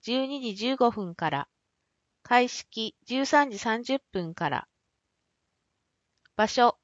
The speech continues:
ふれあい交流館サンパレア。対象、平成十七年四月二日から平成十八年四月一日生まれの人。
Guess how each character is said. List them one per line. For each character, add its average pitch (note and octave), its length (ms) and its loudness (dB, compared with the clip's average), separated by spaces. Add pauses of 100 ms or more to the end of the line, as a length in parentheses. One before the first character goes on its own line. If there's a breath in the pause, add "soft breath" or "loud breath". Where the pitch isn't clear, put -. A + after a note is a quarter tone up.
(160)
ふ B3+ 100 -4
れ C4+ 180 10
あ C#4 100 12
い C#4 140 6
交 C#4 240 8
流 C#4+ 180 2
館 F3 280 0
サ G#3+ 200 0
ン A3 60 -4
パ A#3 160 4
レ F#3+ 200 2
ア。 C3+ 140 -6 (960)
対 A#3+ 240 4
象、 A3+ 400 2 (480)
平 C#4 200 6
成 C#4 260 6
十 C4 220 0
七 C4 280 4
年 F3 300 -2 (480)
四 - 240 -6
月 B3+ 300 4
二 - 240 -10
日 B3+ 160 4
か E3+ 160 2
ら C#3+ 180 -2 (580)
平 C4+ 220 4
成 C4+ 260 6
十 C4 220 2
八 B3+ 320 0
年 E3+ 260 -2 (520)
四 - 140 -10
月 B3+ 260 2
一 B3+ 260 -4
日 B3+ 320 0
生 B3+ 80 0
ま B3 140 2
れ F3+ 100 0
の D#3 140 -6
人。 - 360 -8